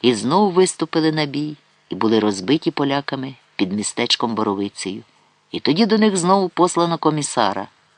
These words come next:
Адама Киселя. Виступаючи на козацькій раді, Кисіль та інший товариш Станіслав Потоцький докоряли козакам, що вони вчинили нечуваний з роду віку злочин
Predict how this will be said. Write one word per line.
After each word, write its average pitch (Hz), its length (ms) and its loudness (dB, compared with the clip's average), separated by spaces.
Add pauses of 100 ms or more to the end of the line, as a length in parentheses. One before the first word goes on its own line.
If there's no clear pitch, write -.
Адама 131 560 -2 (240)
Киселя. - 500 -10 (920)
Виступаючи 196 720 -2
на 151 100 -2
козацькій 143 580 0
раді, 135 300 0
Кисіль 156 540 0 (520)
та 180 80 2
інший 160 460 0
товариш 165 640 -2 (240)
Станіслав 127 640 -2
Потоцький 160 600 -2 (440)
докоряли 180 640 2
козакам, 160 560 0
що 131 220 0
вони 160 220 2
вчинили 175 560 0
нечуваний 190 600 2
з 170 80 2
роду 180 280 4
віку 175 280 -2
злочин 131 560 0